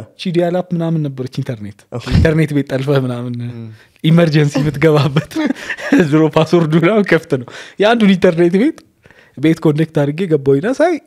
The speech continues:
Speaker 1: ኮምፒውተር ሳይንስ በጣም ስለምፈልገው
Speaker 3: ያ።
Speaker 1: እሱን አይቼ ዘለልኩ። ወጣሁኝ ግቢ ውስጥ።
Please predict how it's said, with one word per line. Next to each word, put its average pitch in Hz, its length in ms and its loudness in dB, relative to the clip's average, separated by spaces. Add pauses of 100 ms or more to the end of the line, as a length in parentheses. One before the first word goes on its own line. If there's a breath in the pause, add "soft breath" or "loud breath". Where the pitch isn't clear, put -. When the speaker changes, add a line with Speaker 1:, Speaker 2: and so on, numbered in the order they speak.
Speaker 1:
ኮምፒውተር 208 400 2
ሳይንስ 131 320 -6
በጣም 180 280 -2
ስለምፈልገው 180 680 0 (120)
Speaker 3:
ያ። 90 120 -16 (380)
Speaker 1:
እሱን 240 220 0
አይቼ 208 240 0
ዘለልኩ። 160 380 0 (420)
ወጣሁኝ 180 360 0
ግቢ 143 200 -8
ውስጥ። - 200 -20